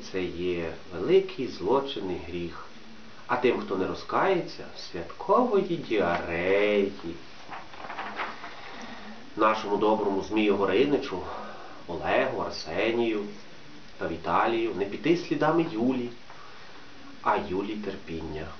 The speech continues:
Нари не канари, хоча чотириста двадцять доларів за тисячу кубів цього варті.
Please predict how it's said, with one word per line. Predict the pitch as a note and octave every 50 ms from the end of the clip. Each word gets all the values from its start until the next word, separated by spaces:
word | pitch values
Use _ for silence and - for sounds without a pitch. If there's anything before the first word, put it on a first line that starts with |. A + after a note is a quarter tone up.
| - - - - - - - F#2
Нари | F2 F2 F#2+ A2+ C#3 D3 - D3 B2 G2+
не | F#2+ F2+ E2+
канари, | - - - F2+ E2+ E2+ E2+ F2 F2+ F#2 F#2 E2+ E2 - - - - - - - -
хоча | - - C#3+ C#3+ - - C#3+ D3 E3 -
чотириста | - B2+ - - B2+ A#2+ - - G#3+ - -
двадцять | F2+ F#2 G2 G#2 G2+ G2+ G2+ F#2+ E2+
доларів | F#2+ G2 G#2+ A2 A2 G#2+ G#2 G2+
за | G2+ F#2+
тисячу | - - G2 F#2+ - G2+ - - -
кубів | - - F#2+ F2+ G#2+ B2+ C3 B2 - -
цього | G#2 F#2+ F#2+ F#2+
варті. | F2+ F#2 G2 G2 G2 - - -